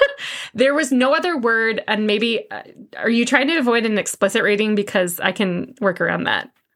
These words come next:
No, you're not trying to avoid it. Okay. I learned how to say fuck w-, in a, such a cathartic way. <laughs> Like, if you knew me before,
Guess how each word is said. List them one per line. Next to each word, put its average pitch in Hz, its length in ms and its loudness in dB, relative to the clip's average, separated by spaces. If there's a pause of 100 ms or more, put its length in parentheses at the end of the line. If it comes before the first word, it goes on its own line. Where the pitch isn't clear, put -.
(160)
No, 180 340 -2
you're 190 140 -2
not 180 160 0
trying 180 200 -2
to 175 60 0
avoid 175 240 0
it. - 80 -2
Okay. 180 240 -2 (480)
I 240 160 4
learned 311 200 0
how 294 100 4
to 233 80 0
say 185 200 -2 (220)
fuck 202 320 0 (160)
w-, 131 320 -18
in 196 160 0
a, 185 60 -2
such 190 260 0
a 226 80 2
cathartic 190 520 -2
way. 185 380 2
<laughs> - 80 -10 (920)
Like, 247 320 2
if 277 220 2
you 440 220 2
knew 359 160 4
me 311 160 4
before, 185 800 0